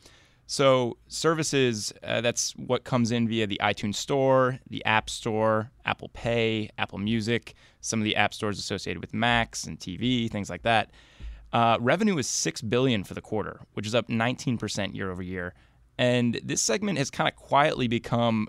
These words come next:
fourteen percent of Apple's revenue. Um, over the past year, it's contributed over twenty-three billion in revenue, and it is the second biggest segment on the company's books, which is pretty impressive.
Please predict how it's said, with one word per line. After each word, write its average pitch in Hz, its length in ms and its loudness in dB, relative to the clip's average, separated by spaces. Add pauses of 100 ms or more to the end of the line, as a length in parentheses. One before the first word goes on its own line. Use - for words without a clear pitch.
fourteen 147 460 -2
percent 131 380 -2
of 101 80 -4
Apple's 98 300 -2
revenue. 101 320 -2 (200)
Um, 104 480 0 (300)
over 135 220 2
the 147 100 0
past - 400 0
year, 131 320 2
it's - 140 -8
contributed 117 600 -2
over 120 220 -2
twenty-three 117 580 -4
billion 113 480 0
in 123 100 0
revenue, 131 380 2 (480)
and 120 420 4
it 135 140 2
is 143 140 0
the 127 120 -4
second 127 480 -2
biggest 120 320 0
segment 120 340 0
on 107 100 0
the 101 80 -2
company's 110 340 -2
books, - 320 0
which 104 160 -8
is 101 80 -8
pretty 160 200 -2
impressive. - 480 -2